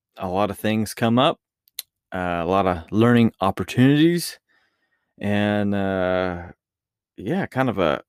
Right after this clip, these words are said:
a personal highlight for me here at this clinic. I'll talk about that in a little bit. But, um,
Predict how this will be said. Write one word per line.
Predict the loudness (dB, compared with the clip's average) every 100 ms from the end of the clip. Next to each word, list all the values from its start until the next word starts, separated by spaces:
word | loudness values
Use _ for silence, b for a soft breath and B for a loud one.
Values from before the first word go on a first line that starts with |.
| -6
a | -6
personal | -2 -4 -2 -2
highlight | 0 2 0 0
for | -2
me | 0 0
here | 0
at | 0
this | -2 -8
clinic. | -4 -4 -4
I'll | -6
talk | -4 -4 -2
about | -4 0
that | -2 -2
in |
a | -2
little | 0
bit. | 2 0 -2 _ _ _ _ _ _ _ _ -2
But, | -2 2
um, | 2 4 2 0 -2